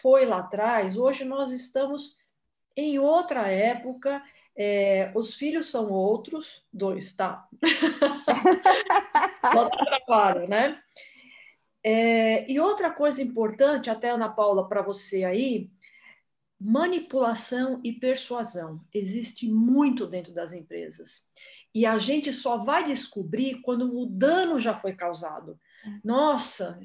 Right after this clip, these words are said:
Speaker 1: nossa, tá doendo, tá errado." Então, a melhor forma é dar o feedback na pessoa, vai correr o risco de perder emprego e et cetera e tal, vai. Mas tem que se posicionar, "Olha, a forma como você está me tratando,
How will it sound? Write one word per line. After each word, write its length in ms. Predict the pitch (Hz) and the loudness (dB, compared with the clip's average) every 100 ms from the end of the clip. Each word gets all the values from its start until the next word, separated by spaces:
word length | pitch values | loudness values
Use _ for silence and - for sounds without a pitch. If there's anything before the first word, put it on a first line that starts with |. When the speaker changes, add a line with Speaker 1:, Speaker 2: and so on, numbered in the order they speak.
| - | -14
Speaker 1:
nossa, 320 | 208 262 254 | -4 -4 -4
tá 160 | 202 262 | -4 -4
doendo, 600 | 254 302 262 285 277 233 | -2 4 4 4 0 -2
tá 140 | - | -2
errado." 800 | 320 320 - 240 285 285 185 160 - - _ | -2 -2 -4 0 2 2 -2 -8 -10 -20 _
Então, 320 | 247 254 349 359 | -8 -4 -2 2
a 80 | |
melhor 420 | 311 302 285 302 302 | 2 4 4 2 0
forma 480 | - 254 254 240 | -2 -2 0 0
é 60 | 226 | -2
dar 180 | 220 226 | 0 0
o 80 | 220 | -2
feedback 640 | 220 214 190 175 170 170 | -6 -6 -4 -6 -6 -12
na 100 | 160 | -18
pessoa, 840 | - - - 196 214 220 208 208 - _ | -18 -18 -12 -2 2 4 4 2 -6 _
vai 280 | - 330 359 | 0 2 2
correr 260 | 311 247 220 | 4 4 2
o 80 | 180 | 0
risco 340 | 214 214 202 | -4 -6 -8
de 100 | 190 | -8
perder 360 | 190 185 170 180 | -8 -8 -8 -10
emprego 640 | - 190 214 214 190 190 | -6 2 4 4 2 0
e 60 | 180 | 0
et 120 | 180 | -4
cetera 360 | - 175 - | -6 -6 -4
e 60 | 175 | -8
tal, 300 | 269 269 277 | -4 -2 -2
vai. 480 | 190 196 175 165 151 - _ _ | -4 -4 -2 -4 -8 -16 _ _
Mas 400 | 214 240 254 - | -8 -6 -6 -8
tem 260 | - 349 370 | -2 0 -2
que 160 | 311 | -6
se 300 | 262 - 294 | -10 -8 -8
posicionar, 640 | - 262 254 - 277 233 196 | -4 -4 -4 -6 -4 -4 -2
"Olha, 220 | 185 185 | -2 -4
a 60 | 180 | -6
forma 800 | - - 247 254 294 311 294 277 | -12 -8 -2 0 2 0 -4 -8
como 300 | 233 214 185 | -10 -10 -12
você 400 | 165 175 - - | -12 -16 -14 -16
está 360 | 165 - 233 285 | -16 -8 -4 -4
me 120 | 311 | -4
tratando, 680 | 302 302 - 233 226 226 | -4 -4 -4 -4 -4 -4